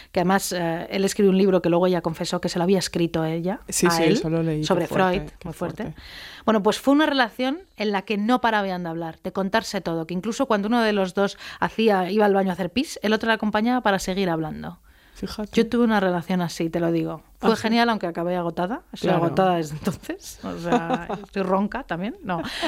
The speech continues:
Speaker 1: Yo hablaba, yo no paraba de hablar.
Speaker 2: No para,
Speaker 1: Nosotros
Speaker 2: sí.
Speaker 1: íbamos al baño también a,
Speaker 2: a seguir
Speaker 1: a, a
Speaker 2: hablando.
Speaker 1: seguir hablando.
Speaker 2: Ya, eso
Speaker 1: Más
Speaker 2: es
Speaker 1: o
Speaker 2: fuerte.
Speaker 1: menos,
Speaker 2: Es bonito porque es simbiótico,
Speaker 1: sí.
Speaker 2: pero es agotador totalmente.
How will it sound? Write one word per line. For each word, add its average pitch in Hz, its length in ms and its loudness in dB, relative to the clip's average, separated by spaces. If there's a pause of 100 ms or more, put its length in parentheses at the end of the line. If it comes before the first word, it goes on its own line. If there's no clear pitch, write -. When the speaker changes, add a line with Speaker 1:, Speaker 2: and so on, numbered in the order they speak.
(220)
Speaker 1:
Yo 269 120 6
hablaba, 285 340 4
yo 254 120 0
no 285 100 0
paraba 247 440 0
de 214 60 -4
hablar. 185 320 -8 (540)
Speaker 2:
No 185 100 -10
para, 190 200 -6
Speaker 1:
Nosotros 180 160 -6
Speaker 2:
sí. 240 80 -4
Speaker 1:
íbamos 254 200 2
al 214 140 2
baño 254 300 0
también 190 400 -6
a, 170 440 -8 (300)
Speaker 2:
a 196 80 -10
seguir 190 260 0
Speaker 1:
a, 190 40 4
a - 20 -
Speaker 2:
hablando. 175 220 0
Speaker 1:
seguir 202 300 -2
hablando. 180 500 -2
Speaker 2:
Ya, 160 200 -6
eso 226 120 -4
Speaker 1:
Más 240 100 -2
Speaker 2:
es 247 40 -2
Speaker 1:
o - 20 -2
Speaker 2:
fuerte. - 260 -4
Speaker 1:
menos, - 240 -10
Speaker 2:
Es 202 100 0
bonito 220 320 0
porque 190 180 -6
es - 60 -10
simbiótico, 190 640 0
Speaker 1:
sí. 214 80 2
Speaker 2:
pero 190 160 6
es 156 140 -2
agotador 143 520 -4
totalmente. 156 560 -4